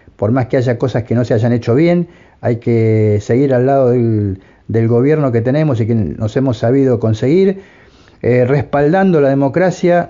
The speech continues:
respaldando las políticas que nos van a llevar a superar la pandemia y tratando de no dejar socavar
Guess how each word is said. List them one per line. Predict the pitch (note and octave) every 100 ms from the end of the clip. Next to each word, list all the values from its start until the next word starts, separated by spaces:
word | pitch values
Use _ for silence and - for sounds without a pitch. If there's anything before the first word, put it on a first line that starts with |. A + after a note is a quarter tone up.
| C3
respaldando | A2 A#2+ - B2+ C#3 E3 D#3 C3+ B2 A#2
las | A#2
políticas | A2 C3 D#3 D#3 C3+ C3 A2 G#2+ -
que | -
nos | A#2 A2+
van | C#3
a | C3
llevar | G#2+ C3 B2+
a |
superar | G#2 G#2+ C3
la | A#2+ A2+
pandemia | B2 D#3 E3 E3 D#3+ - - - - -
y | A#2+ A#2 A#2 A#2 A2+
tratando | A2+ C3 A#2+ D3+ D3+ C3
de | B2+
no | C3+
dejar | A2+ C3+ C3+ -
socavar | - - C3 B2+ C3 C3+ C#3+ D3 D3+